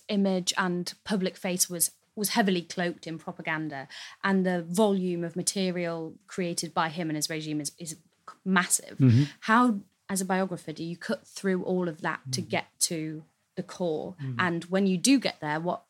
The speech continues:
Speaker 1: m-,
Speaker 2: Mm.
Speaker 1: kind of man do you find?
Speaker 2: So y-, you've, you addressed a, a, a central difficulty I had, that the vol-, the documentation is vast. Um, I have actually read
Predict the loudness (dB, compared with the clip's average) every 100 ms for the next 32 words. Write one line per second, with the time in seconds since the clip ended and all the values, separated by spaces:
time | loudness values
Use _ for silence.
0 | -12 -8 -8 -8 -12 -4 0 0 2 0
1 | -2 -6 -4 -6 -8 -14 _ _ _ _
2 | _ _ -20 -18 -18 -18 -20 -20 _ _
3 | _ 0 6 8 10 8 4 -6 -10 -2
4 | 2 4 6 8 10 10 8 4 4 0
5 | -4 -4 2 8 8 8 6 4 2 -4
6 | _ _ _ _ _ _ 4 6 6 6
7 | 4 6 6 4 2 -2 -6 -10 _ _
8 | _ 0 2 4 8 8 6 -2 0 2
9 | 2 8 6 8 6 6 4 4 2 4
10 | 2 2 -4 -6 _ -20 -20 -20 -20 -20
11 | _ 2 6 8 6 2 6 8 10 10
12 | 8 6 4 -2 0 2 4 6 6 4